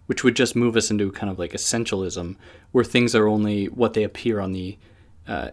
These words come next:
outside if we were to contrast with that, uh, law-giving system. Okay, that wraps up these two chapters, that is, uh, reason and self-consciousness.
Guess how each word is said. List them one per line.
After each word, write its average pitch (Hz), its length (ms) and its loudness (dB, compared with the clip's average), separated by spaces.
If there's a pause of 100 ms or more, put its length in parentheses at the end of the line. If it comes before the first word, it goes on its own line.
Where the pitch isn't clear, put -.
(100)
outside 110 500 2
if 92 140 -4
we 117 60 0
were 101 140 -2
to 95 60 -6
contrast 98 720 -6
with 98 200 -6
that, 87 280 -4 (380)
uh, 92 180 -10
law-giving 110 640 0
system. - 560 -10 (1800)
Okay, 208 420 8 (640)
that 151 380 2 (100)
wraps 120 420 2
up - 280 0 (580)
these 113 180 0
two - 140 -4
chapters, - 500 -8
that 90 100 -8
is, - 180 -8 (180)
uh, - 260 -12 (400)
reason 120 460 0
and 104 160 -2
self-consciousness. - 1400 -6